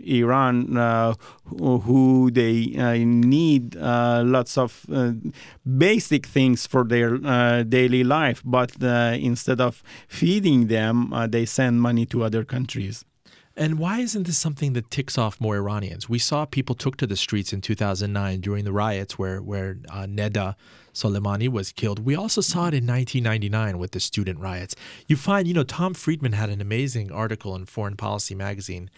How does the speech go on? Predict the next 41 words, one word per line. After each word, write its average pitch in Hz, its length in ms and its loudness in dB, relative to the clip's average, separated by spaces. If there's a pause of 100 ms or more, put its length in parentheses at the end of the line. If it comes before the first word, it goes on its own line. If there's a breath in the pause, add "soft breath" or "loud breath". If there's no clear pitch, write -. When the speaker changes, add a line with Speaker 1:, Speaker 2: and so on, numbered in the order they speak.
(240 soft breath)
Speaker 2:
several 104 300 -4
years 101 220 -4
ago 98 180 -8
that 98 200 -8
plots 135 420 -2 (340 soft breath)
the - 80 -4
price 139 600 -2
of 120 220 -6
oil 123 460 0
to - 240 -6
the 98 80 -4
fate 117 380 -2
of 104 160 -6
regimes 101 560 -4
in 98 140 -6
places 98 440 -4
like 95 240 -6
Tehran 95 480 -4
and 87 160 -10
Caracas. - 680 -6 (400 loud breath)
Suddenly, 175 320 -2
when 131 160 0
oil 156 200 0
prices 120 440 -2
plunge, 104 560 -8 (380 soft breath)
the 110 160 -2
regime 117 460 -2
there, 113 180 0
which 107 140 -4
is 110 220 -4
even 233 300 -2
running 190 240 0
a 151 60 2
deficit 131 520 -2
with 120 240 -4
when 123 160 0
oil 131 360 2
was 120 180 0
near 131 160 4
triple 127 300 0
digits, 139 400 0